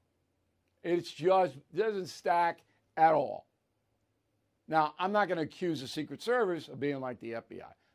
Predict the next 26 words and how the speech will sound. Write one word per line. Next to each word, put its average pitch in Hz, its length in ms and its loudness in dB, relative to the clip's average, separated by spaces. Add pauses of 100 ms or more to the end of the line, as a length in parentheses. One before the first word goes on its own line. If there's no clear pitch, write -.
(120)
That 131 180 -2
would 135 100 -2
be 135 120 -6
unfair. - 400 -14 (540)
I'm 127 180 -4
not 135 220 -4
gonna 143 220 -6
do 131 120 -8
that. - 200 -16 (640)
I'm 131 140 -8
gonna 139 220 -2
say 160 720 2 (540)
this 147 460 0
makes 143 640 -2 (640)
no 165 300 8
sense - 640 -10 (400)
whatsoever. 107 640 -8 (2000)
President 160 280 2
Biden 175 300 12
back 170 260 10
in 170 80 2
the 165 100 2
U 170 200 6
S 165 260 4
A, 202 400 12
uh, 156 500 8